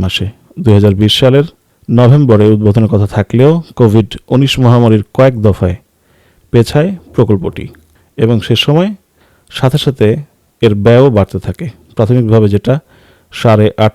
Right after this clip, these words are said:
হাজার কোটির কিছুটা কম ছিল, সেটি বেড়ে পরবর্তীতে গিয়ে দাঁড়ায় দশ হাজার ছশো ঊনসত্তর কোটি, কোটি একাত্তর লক্ষ টাকায়। এর মাঝে বাংলাদেশ, আমি আবারও বলছি, এর মাঝে বাংলাদেশ সরকার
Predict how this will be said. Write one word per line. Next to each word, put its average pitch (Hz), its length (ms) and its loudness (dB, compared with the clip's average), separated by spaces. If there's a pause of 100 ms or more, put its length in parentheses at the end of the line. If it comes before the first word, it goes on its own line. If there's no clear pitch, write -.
হাজার 135 260 2
কোটির 123 340 0
কিছুটা 123 340 -2
কম 110 100 2 (100)
ছিল, 139 160 -2 (360)
সেটি 120 200 -2 (120)
বেড়ে 104 240 4 (520)
পরবর্তীতে 131 560 2
গিয়ে 117 200 2
দাঁড়ায় 104 260 2 (360)
দশ 120 120 4 (100)
হাজার 131 240 4 (440)
ছশো 131 400 0 (520)
ঊনসত্তর 143 540 0 (160)
কোটি, 110 180 -2 (440)
কোটি 123 240 0 (600)
একাত্তর 147 400 0
লক্ষ 120 140 -4 (120)
টাকায়। 113 280 -6 (580)
এর 113 200 2
মাঝে 113 220 2 (120)
বাংলাদেশ, 113 360 2 (560)
আমি 107 220 -2
আবারও 113 280 2
বলছি, 120 220 -2 (140)
এর 110 140 -2
মাঝে 110 220 2 (140)
বাংলাদেশ 104 360 0
সরকার 113 200 -2